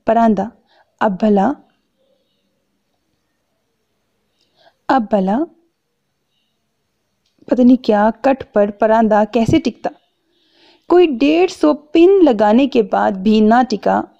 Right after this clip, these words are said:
आरिफ उसे बुलाने आया था। "चलो ना आपी, चचा नाराज हो रहे हैं।" सब लोग जा चुके थे, बस तुम्हारे ही नखरे खत्म नहीं हो रहे। वो था तो उसका देवर, लेकिन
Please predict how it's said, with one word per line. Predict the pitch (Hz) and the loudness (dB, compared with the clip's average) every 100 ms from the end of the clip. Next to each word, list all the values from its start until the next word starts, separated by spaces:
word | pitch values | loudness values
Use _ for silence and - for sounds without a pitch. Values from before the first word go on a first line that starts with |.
| - | -2
आरिफ | 254 285 262 | 0 0 -2
उसे | 208 220 | -2 -2
बुलाने | 214 220 220 | 0 0 0
आया | - 196 | -2 -6
था। | 180 - _ _ _ _ - | -6 -12 _ _ _ _ -8
"चलो | 381 427 | -2 0
ना | 440 | 2
आपी, | 277 208 233 254 | 0 -2 -2 -2
चचा | 294 311 | -2 2
नाराज | 311 294 233 302 - | 4 4 4 0 0
हो | |
रहे | 226 202 196 | 0 0 -4
हैं।" | 202 _ _ _ _ _ - | -6 _ _ _ _ _ -4
सब | 320 285 | -2 0
लोग | 240 240 | 2 0
जा | 208 208 | 0 -2
चुके | 208 254 277 | -2 -4 -2
थे, | 262 269 | 0 0
बस | 214 214 - _ _ _ _ _ _ _ _ - | 0 -2 -4 _ _ _ _ _ _ _ _ -4
तुम्हारे | 427 320 269 330 | 0 2 2 0
ही | 349 | 0
नखरे | 214 214 - 220 | -2 -2 -2 -4
खत्म | - - 226 | -4 -4 0
नहीं | 262 269 | 4 4
हो | 190 | 2
रहे। | 185 - _ _ _ _ _ _ - | -2 -10 _ _ _ _ _ _ -6
वो | 160 | -4
था | - 190 196 | -4 -4 -4
तो | 254 311 | -2 -4
उसका | 214 - 190 | -6 -6 -2
देवर, | 214 208 196 | 0 0 0
लेकिन | 269 294 285 | 0 0 2